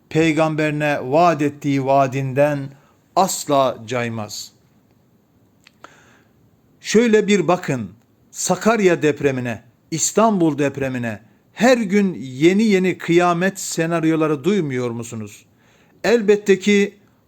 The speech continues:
Allah Resulü'nün yolunda giden, onun emrine uyan ve kar üzerinde dahi olsanız emekleyerek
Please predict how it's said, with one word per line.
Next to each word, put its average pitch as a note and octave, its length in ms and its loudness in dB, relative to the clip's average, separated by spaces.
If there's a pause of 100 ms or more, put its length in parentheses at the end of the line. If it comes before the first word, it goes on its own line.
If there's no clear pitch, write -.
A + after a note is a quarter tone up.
Allah F3 440 2
Resulü'nün F3 540 2
yolunda D#3+ 420 0
giden, C3 440 -2 (380)
onun F3 500 2
emrine E3 420 0
uyan F#3 520 4 (240)
ve D#3 180 0
kar A3+ 320 2
üzerinde D#3+ 580 0
dahi D#3 340 2
olsanız C#3+ 560 0 (360)
emekleyerek E3 800 0